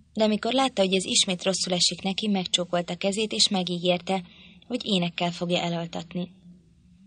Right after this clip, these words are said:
El is kezdte halkan a dalt, és nem hagyta abba, míg apja ujjai el nem engedték az övéit, és feje mellére nem hanyatlott. Akkor csendre intettem, és kértem, ne mozduljon, mert hát, ha felébred az alvó.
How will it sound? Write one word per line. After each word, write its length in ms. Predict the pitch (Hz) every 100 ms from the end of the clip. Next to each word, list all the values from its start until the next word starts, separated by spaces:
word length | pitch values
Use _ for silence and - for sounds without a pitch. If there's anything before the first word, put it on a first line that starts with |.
| - - - - - _
El 140 | - 247
is 120 | 202
kezdte 320 | 214 185 196
halkan 320 | 190 180 180
a 80 | 180
dalt, 260 | 185 214 262
és 80 |
nem 200 | 254 196
hagyta 360 | 170 170 - 180
abba, 280 | 185 190 -
míg 220 | 202 185 -
apja 320 | - 185 -
ujjai 440 | 190 190 185 180
el 140 | 180 175
nem 140 | 175
engedték 500 | 175 175 170 175 165
az 140 | 175
övéit, 500 | 185 180 190 196 185 - - - - - - - -
és 160 | - -
feje 200 | 285 247
mellére 460 | 202 180 175 175 175
nem 140 | 175
hanyatlott. 760 | 170 170 170 - - - - - - - - - -
Akkor 300 | - 247 247
csendre 340 | 226 208 190 180
intettem, 480 | 185 185 196 - 214
és 160 | 202 -
kértem, 380 | 185 180 190
ne 120 | 185 190
mozduljon, 520 | 175 180 185 185 190
mert 220 | 196 196
hát, 200 | 196 180
ha 80 | 170
felébred 500 | - 175 170 175 170
az 140 | 165
alvó. 400 | - 175 170 175